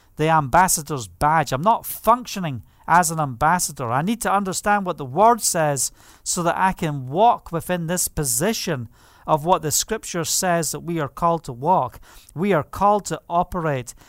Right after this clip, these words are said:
and to minister with the message and the ministry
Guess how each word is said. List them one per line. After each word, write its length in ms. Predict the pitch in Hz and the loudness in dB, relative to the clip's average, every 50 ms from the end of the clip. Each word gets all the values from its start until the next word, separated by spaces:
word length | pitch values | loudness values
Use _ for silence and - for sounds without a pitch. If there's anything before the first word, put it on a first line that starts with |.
| _ - - | _ -6 -4
and 160 | 143 147 139 | -4 -2 0
to 120 | - 156 139 | -2 -4 -4
minister 600 | 131 143 175 185 185 175 - - - 151 135 127 | -2 -4 -2 -2 -2 -4 -4 -4 -4 -4 -4 -4
with 280 | 127 147 147 - - | -4 -4 -4 -4 -4
the 120 | - 139 123 | -6 -6 -4
message 680 | 127 143 170 202 214 185 - - 135 110 - - - - _ _ _ _ | -2 -2 -2 0 0 -2 -2 -4 -4 -8 -10 -14 -16 -18 _ _ _ _
and 180 | - 156 151 143 | -4 -4 -2 -2
the 60 | 135 | -4
ministry 680 | 131 139 165 196 196 190 - - - - 156 143 131 | -4 -2 -2 -2 -2 -4 -6 -6 -6 -4 -4 -4 -4